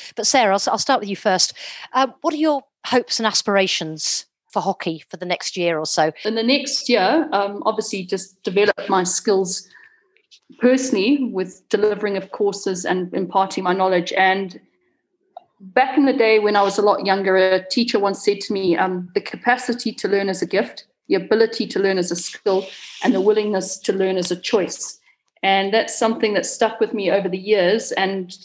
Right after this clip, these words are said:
Speaker 2: it's something I'd like to continue to impart on anybody I come across with or have the pleasure of working with over the next twelve months.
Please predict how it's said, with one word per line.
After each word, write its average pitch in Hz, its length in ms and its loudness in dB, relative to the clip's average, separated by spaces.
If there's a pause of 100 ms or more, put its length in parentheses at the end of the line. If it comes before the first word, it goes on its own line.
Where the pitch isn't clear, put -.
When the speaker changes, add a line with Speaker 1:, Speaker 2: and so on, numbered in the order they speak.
Speaker 2:
it's 196 160 -2
something 208 260 0
I'd 202 200 4
like 196 240 0
to - 120 -12
continue 208 440 -4
to 190 240 0 (680)
impart 214 500 2
on 196 360 0
anybody 208 580 0
I 196 80 2
come 208 220 -2
across 208 440 -2
with 196 180 0
or 180 220 -2
have 190 260 2 (420)
the 175 60 -6
pleasure 220 360 2
of 180 100 -2
working 202 320 2
with 196 160 -4
over 185 160 0
the 196 80 -6
next 185 220 -8
twelve 196 240 -2
months. 220 380 -8